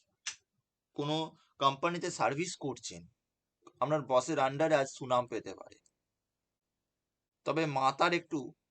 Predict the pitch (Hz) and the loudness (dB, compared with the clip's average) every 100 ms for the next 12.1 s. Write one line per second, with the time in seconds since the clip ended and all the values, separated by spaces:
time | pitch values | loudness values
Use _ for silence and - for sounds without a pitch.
0 | _ _ - - 120 - 160 147 156 143 | _ _ -8 -2 -2 -2 -4 -2 -2 -2
1 | 113 107 117 127 127 135 160 _ _ _ | -2 -4 0 0 0 -8 -14 _ _ _
2 | _ _ _ _ _ - 156 156 156 156 | _ _ _ _ _ -2 0 0 -4 -8
3 | 147 131 120 127 131 113 120 - 131 - | -8 -8 -8 -8 -8 -8 -8 -8 -10 -12
4 | _ - - - _ _ - 135 139 156 | _ -20 -20 -20 _ _ -10 -4 -2 -2
5 | 160 165 160 170 - _ _ _ _ - | -2 -4 -4 -6 -6 _ _ _ _ 0
6 | 131 135 131 - 120 98 104 98 98 101 | 2 2 -2 0 0 2 0 2 2 2
7 | 120 135 - _ _ _ _ _ _ _ | 0 -4 -14 _ _ _ _ _ _ _
8 | _ _ _ _ _ _ - _ _ 349 | _ _ _ _ _ _ -20 _ _ _
9 | 349 _ _ _ _ _ _ _ _ _ | _ _ _ _ _ _ _ _ _ _
10 | 139 156 170 180 - 160 160 175 180 165 | 4 4 6 0 0 -4 -4 0 6 6
11 | 151 147 151 151 156 - 127 147 143 127 | 6 4 2 -2 -6 -6 -8 -6 -2 0
12 | 98 | 0